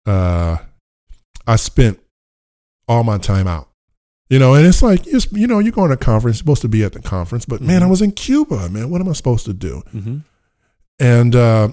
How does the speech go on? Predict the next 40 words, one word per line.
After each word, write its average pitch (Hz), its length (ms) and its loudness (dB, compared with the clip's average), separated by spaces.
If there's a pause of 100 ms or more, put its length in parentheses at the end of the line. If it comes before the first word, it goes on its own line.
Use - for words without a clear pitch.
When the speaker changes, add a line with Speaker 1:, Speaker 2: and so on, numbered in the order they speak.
Speaker 1:
you 131 120 2
know, 110 420 0 (400)
I 113 460 0 (240)
ended 156 220 4
up 127 120 -2
meeting 113 560 0
a 107 160 -2
guy 95 420 0 (640)
who 110 380 6
is 110 260 4
a 123 60 0
graphic 113 320 0
designer, 135 580 0
a, 110 320 -2
a 107 40 -2
Cuban 127 520 -2 (520)
graphic 98 340 -6
designer. 123 560 -2 (300)
And 95 120 -2
I 101 80 2
don't 123 140 2
know 135 120 4
what 131 220 4
it 170 100 6
was. 156 240 4
We, 117 140 2
we 110 220 -4
hit 113 180 4
it 151 120 0
off. 139 420 -4 (840)
And, 120 400 4
uh, 123 220 6
I 110 60 4
was 156 140 2
hanging 160 240 4
with 160 120 2
him 202 160 2
the 117 80 -2
whole 113 240 -2
time. 175 340 -2